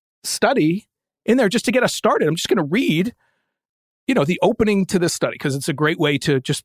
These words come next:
start the conversation. So this was in World Psychiatry all the way back in two thousand seven, June.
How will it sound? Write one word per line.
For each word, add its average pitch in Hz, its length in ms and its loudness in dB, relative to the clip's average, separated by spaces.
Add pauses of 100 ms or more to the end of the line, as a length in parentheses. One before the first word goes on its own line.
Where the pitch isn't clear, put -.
(100)
start - 340 -2
the 147 60 -6
conversation. 135 500 -2
So 180 300 0 (320)
this 202 160 0
was 190 240 2
in 170 260 2
World 190 240 2
Psychiatry 196 880 -2 (140)
all - 80 2
the 302 80 -2
way 262 80 0
back 214 200 2
in 156 120 0
two 226 120 2
thousand 156 340 0
seven, 233 540 0 (440)
June. 190 520 2